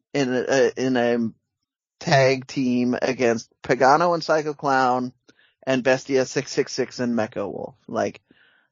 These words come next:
I don't know how Masada and Moose found their way into this match,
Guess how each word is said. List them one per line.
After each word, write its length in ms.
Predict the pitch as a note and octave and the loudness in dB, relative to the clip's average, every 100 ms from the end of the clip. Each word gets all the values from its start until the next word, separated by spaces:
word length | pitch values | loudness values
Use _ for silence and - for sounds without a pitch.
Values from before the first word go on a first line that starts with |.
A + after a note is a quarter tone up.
| _ - | _ 4
I 120 | B2+ | 6
don't 200 | C#3+ A#2+ | 6 4
know 140 | C3 | 2
how 180 | B2+ C#3+ | 4 2
Masada 460 | C3+ B2+ D3+ C#3+ C3+ | 2 4 6 8 6
and 160 | B2 | 2
Moose 180 | C3+ C#3 | -4 -2
found 220 | D3 C#3 | -2 0
their 80 | C3+ | -2
way 240 | C3+ A2+ - | -4 -4 -6
into 280 | A2+ C3 E3 | -8 -6 -8
this 200 | F#3 G3 | -8 -6
match, 540 | G3+ B3+ C#4+ - - | -4 -6 -10 -18 -20